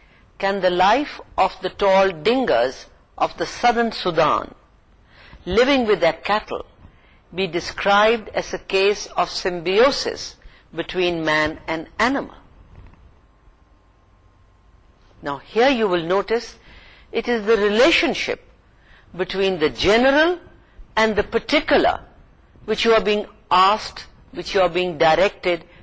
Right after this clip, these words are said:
to explore. Your, you have to look at your questions. We are talking about academic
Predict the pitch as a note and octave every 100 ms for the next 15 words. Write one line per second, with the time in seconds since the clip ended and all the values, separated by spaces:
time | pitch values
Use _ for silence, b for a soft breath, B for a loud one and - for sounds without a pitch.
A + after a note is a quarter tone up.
0 | - E3 E3 - - - - D#3 G2+ E2+
1 | - _ _ _ _ _ _ _ _ _
2 | _ _ _ _ _ _ _ _ _ _
3 | _ _ _ _ _ _ _ _ _ _
4 | _ _ _ b b b b - - -
5 | F#3 F#3 - - G3 F#3 B3 C#4 - G#3
6 | G3 B3 D#4 - - F#3 F#3+ F#3+ - F#3
7 | F3+ F3+ - - - G#3+ - - - -
8 | - - - _ b b b b b _
9 | _ _ _ _ _ - F3+ F3 G#3 G#3
10 | A#3 A3 - F3 E3+ D#3 E3 E3 - b
11 | - _ G3 - F3+ F3+ A3+ A3 G#3+